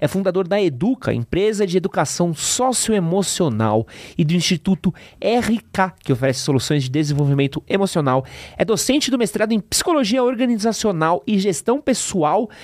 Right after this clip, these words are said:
na puc do Rio Grande do Sul, é professor convidado do curso de felicidade da Unicamp em São Paulo, autor de cinco livros, consultor da Rede Globo em temas relacionados a comportamento, educação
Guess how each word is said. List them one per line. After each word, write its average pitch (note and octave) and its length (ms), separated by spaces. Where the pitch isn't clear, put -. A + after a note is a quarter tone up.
na D#3 200
puc D#4 360
do C4+ 100
Rio G#3+ 100
Grande G3+ 200
do F3 120
Sul, G3+ 320
é G3 40
professor A#3+ 460
convidado G#3+ 420
do G3 120
curso G#3+ 240
de G#3 100
felicidade D4 880
da E3+ 100
Unicamp A#3+ 560
em A#3+ 40
São C#4+ 280
Paulo, E3+ 380
autor G3+ 440
de F3+ 140
cinco B3 460
livros, E3 360
consultor D4 800
da D4 80
Rede G#3+ 240
Globo F3 300
em D3 60
temas F3 200
relacionados E3+ 500
a E3+ 60
comportamento, F3+ 560
educação F3 460